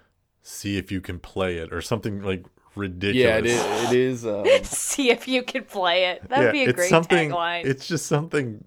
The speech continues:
Speaker 1: r-, ridiculously dumb that they put on there. Like, "The game, play it again."
Speaker 3: <laughs>
Speaker 1: And we lost Matt.
Speaker 3: Oh, nope, he's fine.
Speaker 2: I lost my copy. I don't know where it
Speaker 1: That's
Speaker 2: is.
Speaker 1: okay.
Speaker 3: <laughs>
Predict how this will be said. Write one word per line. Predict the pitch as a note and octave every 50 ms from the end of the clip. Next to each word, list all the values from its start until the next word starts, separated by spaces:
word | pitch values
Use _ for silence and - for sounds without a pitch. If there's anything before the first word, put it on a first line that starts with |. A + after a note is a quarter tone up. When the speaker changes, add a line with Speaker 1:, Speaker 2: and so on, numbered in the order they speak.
| _ -
Speaker 1:
r-, | D3+ - _ _ _ _
ridiculously | - G#2 G2+ G#2 A2+ G#2 A#2 A#2+ A#2 B2+ C3 A#2+ A2 - B2+ A2+
dumb | G2 F2+ G2 G2+ G2 F#2+ F2 E2+ F2+ F#2 F#2+ - _ _ -
that | G2 F#2 F#2
they | F#2+ F#2+ F2+
put | F2+ G#2 F#2+ F#2
on | F2+ F2+ E2+ E2
there. | E2+ E2+ E2+ F2 F2 - _ _ _ _ -
Like, | G#2+ G2+ F2+
"The | - G#2+
game, | F#2+ F2+ A2+ A#2 A#2 G#2+ G2 F2+ D#2+ D#2 - _ _ _ -
play | - - - A#2 A2 G#2 G2 F2+
it | D#2+ - - _ _ _ _
again." | - G2+ F2+ F2 F2+ G2 F#2+ F#2 F2 E2 E2 E2 E2+ - - _ _ _ _ E4+
Speaker 3:
<laughs> | E4+ E4+ - - - - C5 - _ _ -
Speaker 1:
And | - F#2 F2
we | F2 F2
lost | E2+ E2 D#2+ - -
Matt. | - E2 - - _ _ -
Speaker 3:
Oh, | G#3+ A#3 A3+ - _ _ _ _ _ _ _
nope, | - C4+ D4+ - _ _ -
he's | C#4+ E4+ E4+ -
fine. | - D#3+ D#3+ E3+ G3 -
Speaker 2:
I | - A2
lost | A2 A#2 A#2 A2+ - -
my | A#2 G#2+
copy. | G#2 - G#2 G2+ G2 - F#2+ F#2+
I | F#2+ G2
don't | G2 G2+
know | G2 G2
where | G2 F#2+ F#2+
it | F2+
Speaker 1:
That's | F2+ F2 E2+ -
Speaker 2:
is. | F2+ - - - _ - - - - - - -
Speaker 1:
okay. | - - C#5 C5 B4 A#4 - - - - - - - _ - -
Speaker 3:
<laughs> | E4 -